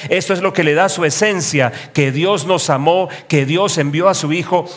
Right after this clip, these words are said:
El amor verdadero siempre viene del cielo. Ese es el correcto. Cualquier otro amor puede ser bueno, importante, a algún nivel. Uno ama su mascota, uno ama un deporte,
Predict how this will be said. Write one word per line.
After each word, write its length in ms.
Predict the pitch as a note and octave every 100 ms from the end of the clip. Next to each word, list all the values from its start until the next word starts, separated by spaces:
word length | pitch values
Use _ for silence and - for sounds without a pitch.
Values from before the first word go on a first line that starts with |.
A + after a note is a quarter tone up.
| -
El 180 | C#3+ C#3+
amor 400 | C#3 E3+ G#3+ G3+
verdadero 640 | G3+ E3 D3+ F#3+ G#3 G3
siempre 520 | - G3 G#3+ D3+ F3+
viene 320 | E3 G3 G3
del 180 | E3+ C#3+
cielo. 480 | - G3 F3 B2 G#2 - -
Ese 240 | G#3+ G#3
es 80 | G3
el 160 | F3+
correcto. 560 | - D#3 F#3+ F3 - A#2 - -
Cualquier 420 | D#3+ C#3+ B2+ G#3+
otro 260 | A3 G#3+ G3+
amor 480 | E3+ E3 F3+ G3 F#3+ -
puede 220 | - G#3+ G#3
ser 180 | G3+
bueno, 340 | D#3+ F#3 G#3+ G#3
importante, 680 | E3 - C3+ F#3+ A3 - E3
a 20 |
algún 240 | D3 G3+
nivel. 400 | F#3+ F3 G3+ G3+ - F3
Uno 240 | F3+ F#3
ama 180 | G3 F3+
su 160 | F#3
mascota, 840 | C#3+ C3 - F#3 G#3 G3 F3 - -
uno 200 | D#3 F3
ama 180 | F#3 F3+
un 120 | E3+
deporte, 640 | D#3+ - G#3 G3+ - F3+